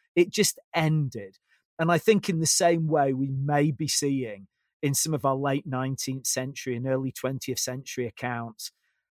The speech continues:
the end of a fairy energy, not necessarily within the fairies, because who knows if there are fairies, but within the people who are seeing them.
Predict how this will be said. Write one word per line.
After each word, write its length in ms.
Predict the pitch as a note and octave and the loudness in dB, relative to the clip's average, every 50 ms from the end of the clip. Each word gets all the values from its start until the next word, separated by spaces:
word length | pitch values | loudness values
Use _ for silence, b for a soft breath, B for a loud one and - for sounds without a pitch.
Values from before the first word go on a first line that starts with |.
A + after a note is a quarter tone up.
| _ _ _ _ _ _ - - | _ _ _ _ _ _ -6 -2
the 200 | - G#3 G#3 - - - | -2 -2 -2 -2 0 2
end 400 | - F#3 F#3+ G3 G3+ G3 D#3 D#3 | 4 4 6 4 4 4 6 6
of 400 | C#3+ C#3+ D3 D3+ C3+ - - - _ - | 6 8 8 6 4 0 -6 -16 _ -6
a 40 | D3 | -6
fairy 600 | - - - - D3+ D3 D3 D3 C#3+ D3 C#3 C#3 | -6 -4 -2 0 2 4 4 4 4 2 2 0
energy, 720 | C#3 C3+ C#3 C#3+ C#3+ B2+ - - - A2 G#2+ G2 G#2 A#2+ _ - | 0 0 0 0 -2 -2 -4 -6 -8 -10 -12 -14 -16 -18 _ -2
not 340 | E3 D#3+ F3 G#3+ A3+ - - | 2 4 6 6 4 4 2
necessarily 720 | F3+ F3 E3 - - F3 E3 - D3+ D3 D3 D3 C#3+ C#3+ C3+ | 0 0 2 2 0 0 0 2 2 4 4 4 2 2 2
within 360 | C3+ C3+ B2+ C3 B2+ B2+ B2+ | 0 -2 -2 -4 -6 -6 -8
the 60 | A2+ | -8
fairies, 680 | - - C#3 C#3+ C#3+ C#3+ C#3 B2+ A#2+ A2+ A2+ A#2 - - - | -4 2 4 4 4 4 4 0 -2 -4 -6 -6 -8 -10 -10
because 400 | A#2+ - - C3+ B2+ A#2 - - _ - | -12 -8 -6 -4 -4 -4 -4 -8 _ -4
who 160 | B2 D3 D#3 | 0 0 2
knows 420 | C#3 C3+ B2 B2 C3 C3+ B2+ - C#3+ | 2 2 2 0 0 0 -2 -2 -4
if 140 | C3 - - | -6 -6 -6
there 140 | C3 A#2 B2+ | -4 -2 2
are 240 | D3 D#3 C#3 A#2+ | 2 2 2 0
fairies, 640 | - - - A#2 A2 A2 A2+ A2+ A2+ A2 A2+ - - _ _ _ _ _ _ _ - | -2 -6 -8 -6 -6 -4 -4 -4 -6 -6 -6 -6 -8 _ _ _ _ _ _ _ -4
but 100 | F3 F#3+ | 0 2
within 300 | F#3+ D3+ C#3 E3 D#3 D#3 | 4 4 4 4 4 2
the 80 | D#3 | 2
people 440 | - - D3 D3 - _ C#3+ B2+ A2+ | 2 2 0 0 0 _ -4 -4 -2
who 140 | A#2 C3 C3 | -2 -2 -2
are 40 | A2 | -2
seeing 520 | - - C3+ C3 B2 A#2 A2+ A2 G#2 G2+ | -2 -2 -2 -2 -2 -2 -4 -6 -8 -10
them. 200 | G2+ G2+ G2+ - | -12 -12 -14 -16